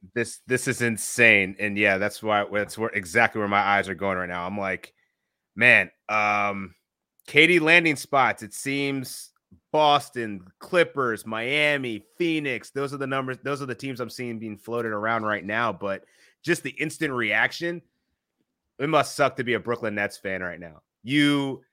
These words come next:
Speaker 2: at first, you're like, "All right, man, maybe I'm resigned to the fact that I'm gonna lose Kyrie, but K D's still there. And guess what? We still got Ben Simmons waiting in the, in,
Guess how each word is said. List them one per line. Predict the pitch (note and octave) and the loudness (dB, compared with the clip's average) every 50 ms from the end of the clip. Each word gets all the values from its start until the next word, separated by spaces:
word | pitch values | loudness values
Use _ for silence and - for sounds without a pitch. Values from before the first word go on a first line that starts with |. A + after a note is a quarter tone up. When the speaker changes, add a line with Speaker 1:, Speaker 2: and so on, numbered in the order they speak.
| _ _ _ _ _ _ _ _ _ _ | _ _ _ _ _ _ _ _ _ _
Speaker 2:
at | - C#3+ C3+ C3 - | 2 2 2 2 2
first, | - G#3 A3+ A#3+ A#3 - | 4 6 6 6 6 2
you're | G3+ G3+ | 0 2
like, | F#3+ F#3+ F#3 F3+ - | 4 4 4 4 4
"All | F3+ G3+ G3+ | 6 6 8
right, | F#3+ F3+ F3 F3 F3 - - | 8 8 8 6 4 2 -2
man, | D#3 D#3+ E3 E3 E3 E3 D#3+ | -2 0 2 2 2 0 0
maybe | E3 F3 E3+ F3+ F3 | 0 0 2 2 2
I'm | E3 E3 | 2 0
resigned | E3 C#3+ B2+ D3+ D3 D3+ D3 C3+ | -2 -2 0 0 0 0 -2 -2
to | D3 | -6
the | C#3+ | -8
fact | C3 - D3 C#3 C3+ C3+ - | -6 -2 0 0 0 0 -2
that | C#3 B2+ | -4 -6
I'm | B2 | -6
gonna | A#2+ A#2+ A#2+ A#2+ | -6 -6 -6 -4
lose | C3+ D3 D3+ C#3 | -4 -4 -4 -6
Kyrie, | - - D3+ C#3 C#3 C3 C3 C3 B2+ B2+ B2+ B2+ C3 B2+ | -4 -2 0 0 2 2 0 0 0 0 0 0 0 -2
but | B2+ A#2 A#2 A2 - | -2 -4 -6 -8 -4
K | - D#3 D3+ | -4 -4 -2
D's | D3 D3 C#3+ C3 | -2 -2 -4 -6
still | - D3 C#3 | -6 -6 -4
there. | B2+ B2+ B2 B2+ B2+ B2+ B2+ B2+ B2 | -2 -2 -2 0 0 0 0 0 -2
And | A#2+ A2+ G#2+ | -2 -4 -6
guess | - E3+ D#3+ - | -6 -8 -4 -4
what? | F3+ D#3+ C3+ | -4 -4 -4
We | C3 | -6
still | - - E3 | -8 -8 -4
got | D#3+ D3+ C#3+ C3 | -4 -4 -4 -4
Ben | D#3 D#3 D3 | -8 -8 -8
Simmons | - - D#3+ D#3 D3 C#3 B2 | -10 -10 -10 -8 -8 -10 -10
waiting | A#2+ C#3 C#3 C3+ C#3 | -8 -8 -8 -8 -8
in | C#3 C3+ | -10 -10
the, | B2+ B2 - | -12 -12 -14
in, | B2 B2+ | -16 -16